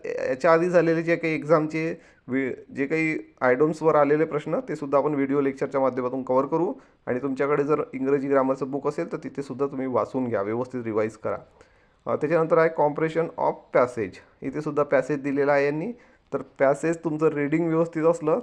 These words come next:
तर तुम्हाला पॅसेज सोडवता येईल. म्हणून रोज, अ, इंग्रजीचे रोज जवळपास जर तुम्ही दोन ते तीन पॅराग्राफ रोज वाचन सुरू केलं, तर तुमचा हा पॅसेज जे तुम्हाला दहा मार्क यावर राहील जवळपास, तर हा सुद्धा व्यवस्थित तुमचा,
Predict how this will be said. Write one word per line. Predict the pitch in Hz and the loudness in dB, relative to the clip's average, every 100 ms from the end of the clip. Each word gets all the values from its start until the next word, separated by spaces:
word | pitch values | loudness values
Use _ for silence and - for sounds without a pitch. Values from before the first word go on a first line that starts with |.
| - | -4
तर | |
तुम्हाला | - 147 143 | -6 -4 -2
पॅसेज | 135 123 147 | 0 -2 -4
सोडवता | 147 151 170 160 | 0 2 4 4
येईल. | 131 139 | 0 0
म्हणून | 139 151 202 262 - - | -2 -2 -4 -8 -18 -8
रोज, | 127 156 180 123 - _ _ _ - | 0 4 4 0 -10 _ _ _ -8
अ, | 131 120 120 139 | -2 -2 -2 -4
इंग्रजीचे | 151 160 170 165 160 170 | 0 0 0 -2 -2 -2
रोज | 160 160 - - - | 0 -4 -6 -20 -6
जवळपास | 127 143 160 156 | 0 2 2 0
जर | 156 | -2
तुम्ही | 156 156 156 170 - _ _ _ _ _ - | -4 -4 -2 -4 -10 _ _ _ _ _ -6
दोन | 135 160 160 | -2 0 0
ते | |
तीन | 170 175 180 | -4 -4 2
पॅराग्राफ | 175 160 160 165 - | 6 6 6 2 2
रोज | 135 147 170 185 - | -2 2 0 -2 -2
वाचन | 123 127 160 165 | 4 4 4 0
सुरू | 160 160 | 0 -2
केलं, | 156 143 127 | 0 0 0
तर | 170 160 | -2 -6
तुमचा | 143 139 175 190 - - | -4 0 0 0 -6 -6
हा | |
पॅसेज | 139 - 135 139 156 151 | -6 2 2 2 -2 -4
जे | 151 | -4
तुम्हाला | 147 - 139 131 143 143 120 | -6 -8 -2 2 2 0 -4
दहा | 123 143 151 151 | 0 2 2 2
मार्क | 139 131 | -2 0
यावर | 143 135 131 | 2 4 4
राहील | 127 131 143 | 4 2 2
जवळपास, | 135 127 123 143 - _ _ - | 2 2 2 0 -2 _ _ -10
तर | 131 | -4
हा | 127 | 0
सुद्धा | 139 127 143 | 0 0 0
व्यवस्थित | 131 123 131 139 - 165 143 | 0 0 -2 -4 -4 -6 -4
तुमचा, | 131 147 | -2 -2